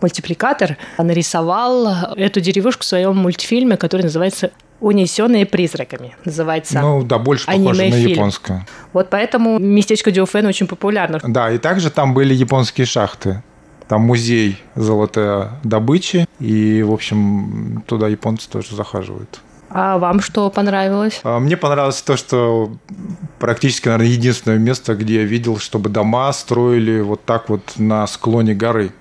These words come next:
Speaker 2: Там очень тяжело передвигаться, потому что везде лестницы. И узкие лестницы, которые идут вверх даже внутри этого курортного города, они по вечерам и днём даже запружены туристами. То есть надо ждать там полчаса. Я ждал, чтобы подняться просто наверх.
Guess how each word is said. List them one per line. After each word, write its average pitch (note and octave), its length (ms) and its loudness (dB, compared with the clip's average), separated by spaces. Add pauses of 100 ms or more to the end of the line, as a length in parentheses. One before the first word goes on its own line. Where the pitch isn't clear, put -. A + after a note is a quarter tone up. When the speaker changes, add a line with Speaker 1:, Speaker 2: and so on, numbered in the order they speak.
(380)
Speaker 2:
Там A#2+ 180 4
очень C#3 240 2
тяжело A#2+ 280 2
передвигаться, A#2 560 0
потому A#2+ 100 -2
что - 120 -6
везде A2+ 240 2
лестницы. G2+ 600 -2 (480)
И A#2 80 4
узкие A2+ 720 2
лестницы, E3+ 520 2
которые A2+ 340 0
идут G#2+ 240 -2
вверх A2 340 0
даже G#2+ 200 0
внутри G#2+ 380 0
этого G2+ 240 -2
курортного G#2 500 0
города, B2 480 0 (520)
они C3 640 4
по A#2 120 2
вечерам B2+ 640 0
и A2+ 100 4
днём B2+ 320 2
даже A#2+ 220 0
запружены A2+ 1160 0
туристами. A2+ 500 -2
То G2+ 100 -6
есть G2 100 -10
надо G#2+ 200 0
ждать A2 360 -2
там G#2 140 -2
полчаса. G#2+ 460 -2
Я G2+ 60 0
ждал, A2+ 260 -2
чтобы - 220 -10
подняться G#2+ 360 -2
просто - 320 -6
наверх. G#2 340 -2